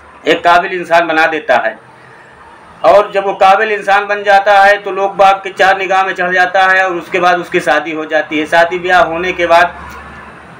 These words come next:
ल-, लड़का एक लड़के का बाप बनता है, मतलब वो भी पिता हो जाता है। और जब वो पिता हो जाता है तो अपने लड़के से बहुत गहरा प्रेम और स्नेह करने लगता है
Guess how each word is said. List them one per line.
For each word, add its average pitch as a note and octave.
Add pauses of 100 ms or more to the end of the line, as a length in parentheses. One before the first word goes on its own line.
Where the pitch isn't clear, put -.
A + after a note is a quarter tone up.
(520)
ल-, F#3
लड़का F#3+ (1120)
एक F#3 (480)
लड़के F3
का F#3+
बाप F#3
बनता F#3+
है, F#3
मतलब F#3
वो F3
भी F3
पिता F3
हो D3
जाता B2
है। G#2 (1200)
और G#3
जब G#3
वो G#3+
पिता G#3+
हो G#3+
जाता G#3+
है G#3+
तो G#3+
अपने G#3+
लड़के G3+
से G#3+ (400)
बहुत F#3+
गहरा F#3+
प्रेम G3+
और G3
स्नेह F#3
करने G3
लगता F3
है C3+